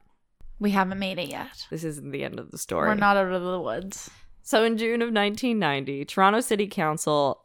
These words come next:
Speaker 2: voted in favor of recommending to the federal government that the wording, "Our home and native land," be changed to "Our home and cherished land," which they thought would be more inclusive to non-native born Canadians, so, like, immigrants.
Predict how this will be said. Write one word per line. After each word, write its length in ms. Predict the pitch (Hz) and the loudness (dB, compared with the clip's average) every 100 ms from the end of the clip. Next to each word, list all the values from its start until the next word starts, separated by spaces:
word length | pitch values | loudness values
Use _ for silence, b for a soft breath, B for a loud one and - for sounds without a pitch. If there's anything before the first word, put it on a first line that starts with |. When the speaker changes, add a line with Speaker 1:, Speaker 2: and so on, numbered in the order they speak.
| - | 4
Speaker 2:
voted 320 | 170 170 180 | 6 6 4
in 120 | 170 | 2
favor 520 | - 196 208 233 254 | 0 2 4 4 2
of 80 | 240 | 2
recommending 560 | 214 214 202 156 151 156 | 0 -2 -2 -2 -4 -6
to 100 | 165 | -8
the 80 | 160 | -8
federal 480 | - 151 175 202 | 0 2 4 2
government 540 | - 143 135 139 139 - | 2 0 0 -4 -6 -6
that 120 | 151 | -2
the 80 | 160 | 0
wording, 460 | 147 160 165 160 170 B B | 2 2 4 0 -2 B B
"Our 220 | 175 165 | 8 8
home 380 | - 180 185 208 | 6 0 2 2
and 120 | 208 | 0
native 360 | 196 175 180 180 | 0 0 0 -2
land," 400 | 135 127 127 - | -6 -6 -8 -6
be 100 | 143 | -6
changed 540 | - 208 214 180 - | -2 0 0 -2 -2
to 180 | 175 151 - | -2 -2 -2
"Our 160 | 156 | -2
home 340 | 151 175 170 170 | -2 -4 -4 -4
and 200 | 151 156 | -6 -8
cherished 580 | - 180 156 139 - - | -2 0 0 -2 -6 -8
land," 480 | 131 - - - - B B B | -6 -4 -6 -6 -12 B B B
which 160 | 175 | 4
they 140 | 208 202 | 6 8
thought 160 | 202 | 6
would 100 | 202 | 6
be 120 | 196 | 2
more 200 | 196 170 | 0 0
inclusive 480 | 165 170 165 151 160 | -2 -2 -2 -2 -4
to 100 | - | -2
non-native 880 | 165 151 147 151 - 156 147 147 139 | 0 0 0 -4 -6 -4 -2 -4 -6
born 280 | 135 123 131 | -8 -8 -12
Canadians, 580 | 143 127 - - - - | -12 -12 -10 -10 -10 -6
so, 100 | 147 | -6
like, 140 | 135 - | -6 -8
immigrants. 580 | 135 - - 160 - | -10 -12 -12 -12 -16